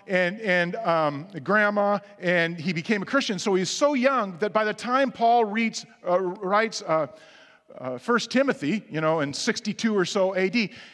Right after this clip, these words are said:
he may have been still in his teens, probably not, but at the very least, he's in his early twenties.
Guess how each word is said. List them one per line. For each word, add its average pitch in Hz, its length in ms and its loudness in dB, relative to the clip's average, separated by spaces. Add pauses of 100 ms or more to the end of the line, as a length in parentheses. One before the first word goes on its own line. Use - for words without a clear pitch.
(180)
he 285 160 0
may 254 300 2
have 269 140 0
been 185 160 2
still 185 280 -2
in 165 80 -6
his 139 120 -6
teens, 175 360 -6
probably 240 320 0
not, 165 200 0
but 196 120 -4
at 196 80 0
the 202 80 -2
very 254 220 2
least, 247 220 -2
he's 196 140 -6
in 220 80 -4
his 190 160 -4
early 240 320 0
twenties. 208 600 -6